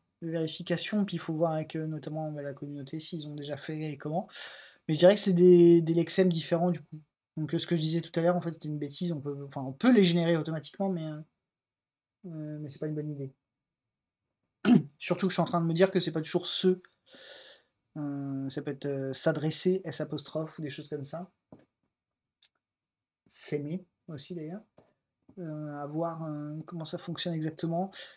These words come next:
Je pense qu'il faut regarder au niveau des, d'autres langues parce que, euh, ouais, en anglais, il y a des, il y a des particules, euh,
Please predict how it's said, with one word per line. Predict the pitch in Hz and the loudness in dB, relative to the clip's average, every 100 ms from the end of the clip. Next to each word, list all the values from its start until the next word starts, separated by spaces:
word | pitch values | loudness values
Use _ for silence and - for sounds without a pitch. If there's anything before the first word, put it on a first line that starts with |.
| _ | _
Je | - | -2
pense | - 247 | 4 4
qu'il | 254 | 4
faut | - 202 | 2 4
regarder | 202 208 | 4 4
au | 240 | 6
niveau | 214 202 | 6 6
des, | 196 185 | 6 4
d'autres | 180 208 214 220 | 2 0 2 4
langues | 214 220 | 4 4
parce | 180 | -2
que, | - | 2
euh, | 170 165 165 165 160 156 | 0 2 2 0 0 0
ouais, | 156 175 | 2 4
en | 185 160 | 6 4
anglais, | 160 160 180 185 | 0 4 4 4
il | |
y | 165 | 2
a | |
des, | 156 147 147 147 151 - _ _ _ _ _ _ - - | -2 -4 -6 -10 -12 -18 _ _ _ _ _ _ -20 -10
il | 165 | -6
y | |
a | |
des | 151 151 | -4 -2
particules, | 151 - 160 151 180 170 156 | -2 -4 -12 -6 -2 -2 -2
euh, | 147 143 143 | -4 -8 -10